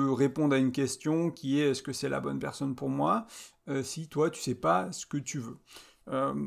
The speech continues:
donc je vais te parler de, je pourrais te parler de plein de choses ici qui rentreraient dans ce contexte-là. On va te parler, on va parler de, de ce qui est, euh,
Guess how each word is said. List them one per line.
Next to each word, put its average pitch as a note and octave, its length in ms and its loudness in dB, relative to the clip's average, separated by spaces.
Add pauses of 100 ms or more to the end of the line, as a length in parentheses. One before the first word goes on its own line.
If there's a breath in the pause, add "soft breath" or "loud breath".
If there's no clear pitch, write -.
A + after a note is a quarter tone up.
(140)
donc C#3+ 220 -6
je - 200 -6
vais C#3+ 60 4
te B2 80 -10
parler D#3+ 300 8
de, D3+ 160 6
je C3+ 100 0
pourrais C#3+ 140 2
te C#3 60 -4
parler C#3+ 160 8
de C3 40 -6
plein F3+ 140 6
de E3+ 60 4
choses F#3 180 10
ici D#3+ 220 -2
qui - 120 0
rentreraient C#3+ 380 4
dans C#3+ 100 4
ce C3+ 100 -2
contexte-là. E3+ 540 2
On G3 60 4
va D#3+ 80 6
te C3 80 -2
parler, D#3 460 4
on D3+ 80 2
va C#3+ 100 6
parler D#3+ 260 4
de, C#3+ 200 0
de C3 120 -2
ce - 120 -8
qui D3+ 240 -2
est, D3+ 120 4
euh, C#3 280 4